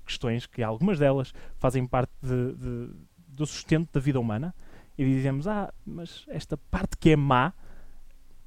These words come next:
é Deus quem, quem é a causa. É Ele que está a julgar a humanidade pela, pelo pecado e pelas coisas que o ser humano faz." Quando, na realidade, o pecado é apenas o, a assertividade da criatura contra o Criador.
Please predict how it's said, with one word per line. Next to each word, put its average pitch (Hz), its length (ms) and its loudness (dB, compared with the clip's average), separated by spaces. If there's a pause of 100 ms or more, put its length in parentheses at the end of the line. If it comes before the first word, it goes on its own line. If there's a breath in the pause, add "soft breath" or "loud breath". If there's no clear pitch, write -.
(640)
é 131 140 0
Deus 120 200 -4
quem, 120 340 -4
quem 120 180 -2
é - 20 0
a 113 40 -4
causa. 107 300 -2
É 120 40 4
Ele 135 180 6
que - 60 -10
está 127 120 4
a 123 40 4
julgar 120 300 -2
a 120 40 0
humanidade 120 500 2 (480 soft breath)
pela, 113 600 2 (120)
pelo 131 160 -2
pecado 113 720 4
e 113 60 -4
pelas 127 280 -4
coisas 120 300 -4
que - 220 -6
o 117 100 -2
ser 113 200 -6
humano 113 200 -4
faz." - 400 -4 (500 loud breath)
Quando, 127 160 2
na 131 80 6
realidade, 139 680 6
o 139 260 -8
pecado 135 540 4
é 135 60 6
apenas 135 560 0
o, 139 120 -4
a 143 120 -2
assertividade 147 760 4
da 143 120 2
criatura 143 500 2
contra 139 280 0
o 135 40 -2
Criador. 139 460 2